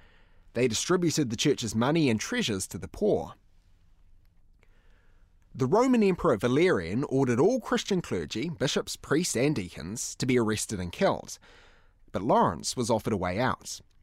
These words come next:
He was told that he wouldn't be executed if he would show the authorities where the church's treasures were.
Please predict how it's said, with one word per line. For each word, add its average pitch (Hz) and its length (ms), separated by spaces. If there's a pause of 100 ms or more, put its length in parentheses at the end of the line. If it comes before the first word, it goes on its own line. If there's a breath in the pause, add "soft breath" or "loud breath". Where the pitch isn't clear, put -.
(500 soft breath)
He 220 160
was 285 160
told 131 300
that 135 140
he 147 160
wouldn't 208 300
be 226 160
executed 95 640 (240)
if 170 140
he 226 120
would 185 160
show 180 280
the 220 120
authorities 180 800
where 123 120
the 123 100
church's - 520
treasures 127 540
were. 82 160